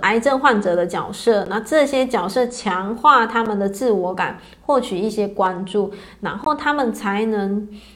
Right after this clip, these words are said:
确认自己的存在。换句话说，这段话要告诉我们的是什么？他要告诉我们的是，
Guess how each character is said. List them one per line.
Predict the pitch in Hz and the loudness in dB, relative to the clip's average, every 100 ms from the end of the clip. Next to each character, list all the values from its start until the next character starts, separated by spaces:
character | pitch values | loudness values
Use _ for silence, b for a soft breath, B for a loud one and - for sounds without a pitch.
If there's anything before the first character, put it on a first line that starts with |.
| - | -16
确 | - 320 277 226 | -6 0 2 2
认 | 226 262 226 | 4 4 2
自 | 208 247 | -2 -6
己 | 214 175 | -6 -6
的 | 110 156 160 | -8 -8 -8
存 | - - - 202 | -10 -14 -12 -10
在。 | - - - 208 | -4 -2 -4 -2
换 | 294 269 | -2 0
句 | 277 | 2
话 | 285 254 | 4 4
说， | 233 226 214 | 4 4 4
这 | 214 311 | 2 2
段 | 285 277 | 4 4
话 | 285 269 | 6 4
要 | 254 | 4
告 | 262 254 | 6 4
诉 | 240 | 4
我 | 240 | 2
们 | 185 180 | 2 -2
的 | |
是 | 190 | -8
什 | - 208 | -4 -4
么？ | - - B B B - | -4 -8 B B B 2
他 | 311 311 | 4 6
要 | 330 | 6
告 | 302 302 | 8 6
诉 | 294 262 | 8 4
我 | |
们 | 190 180 | 4 -2
的 | 180 | -6
是， | - 247 | -4 -2